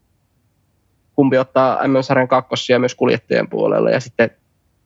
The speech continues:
voidaan seurata hampaita tai kynsiä purren, tota, että säilyykö Alfa, Alfa Romeo siellä kut-, valmistajan kutossialla, että ikään kuin se nyt pu-, alkuvuoden jälkeen se oli niinku itse,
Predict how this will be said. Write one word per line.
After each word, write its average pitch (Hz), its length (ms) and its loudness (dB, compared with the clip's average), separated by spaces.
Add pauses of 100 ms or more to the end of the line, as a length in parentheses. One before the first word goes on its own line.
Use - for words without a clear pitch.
(480)
voidaan 123 200 2
seurata 123 500 0 (180)
hampaita 139 500 0 (120)
tai 135 120 2
kynsiä 156 360 2
purren, 139 380 0
tota, 123 240 0
että 131 300 -4 (400)
säilyykö 135 440 0
Alfa, 131 380 0 (160)
Alfa 160 260 2
Romeo 143 320 0
siellä 135 240 0
kut-, 143 200 -6
valmistajan 139 440 0
kutossialla, 120 520 -2
että - 220 -8 (1040)
ikään 135 240 2
kuin 123 100 -10
se 160 80 0
nyt 151 200 0 (500)
pu-, 139 140 2 (340)
alkuvuoden 170 400 2
jälkeen 143 280 0
se 151 100 0
oli 147 100 0
niinku 143 180 -2
itse, - 200 -2